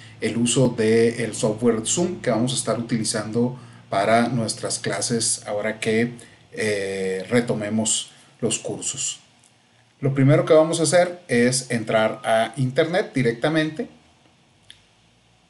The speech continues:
Voy a abrir una nueva página para entrar de,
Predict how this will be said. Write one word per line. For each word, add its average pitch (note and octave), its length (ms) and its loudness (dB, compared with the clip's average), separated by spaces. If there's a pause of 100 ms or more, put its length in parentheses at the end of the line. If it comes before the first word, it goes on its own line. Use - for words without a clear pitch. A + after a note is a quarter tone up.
(600)
Voy G#2+ 140 -6
a G#2+ 60 -2
abrir A2 220 -4
una G#2+ 200 -2
nueva A2 220 -2
página F3+ 260 -2
para B2 180 0
entrar G#2 300 -4
de, G#2+ 240 -2